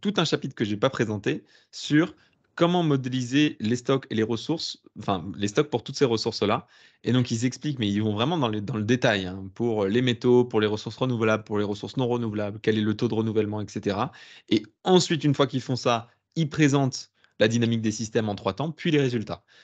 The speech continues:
Mais c'est vrai que j'aurais pu présent-, j'aurais pu au moins mentionner leur première, euh, chose à faire, ce qui est à dire, bah, de,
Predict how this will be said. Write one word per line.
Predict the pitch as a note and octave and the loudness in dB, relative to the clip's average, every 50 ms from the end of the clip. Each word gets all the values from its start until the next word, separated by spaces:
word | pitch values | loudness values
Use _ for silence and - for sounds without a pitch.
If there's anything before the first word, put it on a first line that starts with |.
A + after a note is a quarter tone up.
| _ _ | _ _
Mais | - - | -8 -4
c'est | - G#2+ | -2 2
vrai | G#2 B2 D3 | 4 4 4
que | B2+ | 4
j'aurais | A#2+ A2 A2 G#2+ | 4 2 2 2
pu | - D#3+ D#3 | 0 -2 -4
présent-, | C#3+ - C3+ A#2 B2 B2+ - | -2 0 0 0 -2 -4 -10
j'aurais | - F#2 F#2+ | -14 -16 -6
pu | - C#3 C#3 | 0 2 4
au | C3 B2+ | 4 4
moins | B2+ C3+ C#3+ C#3 | 2 2 0 0
mentionner | C3 B2 - - - G#2+ A2+ C3 D#3 - _ _ _ _ _ - | 0 -2 -4 -4 -4 -4 -4 -4 -6 -8 _ _ _ _ _ -4
leur | G2 G#2+ - - | -2 -2 -2 -2
première, | - - C#3 C#3 C3+ C3 B2+ A#2 A2+ | 0 2 2 2 2 0 0 0 0
euh, | G#2 G2+ G2 G2 G2 | -2 -2 -2 -4 -6
chose | F#2 - - A#2 G#2 G#2 | -8 -6 -6 -4 -4 -4
à | F#2+ | -2
faire, | - A#2 C3+ C#3+ - | -2 -2 -2 -2 -4
ce | - | -10
qui | - - F#2 | -12 -10 -10
est | F#2 - - | -10 -8 -10
à | E2 | -10
dire, | F2 G#2 B2 A#2+ - A#2 - | -8 -6 -6 -6 -8 -10 -14
bah, | - F#2 G2+ F#2+ F2 | -12 -10 -10 -10 -10
de, | F2 F2+ D#2 - | -10 -12 -14 -14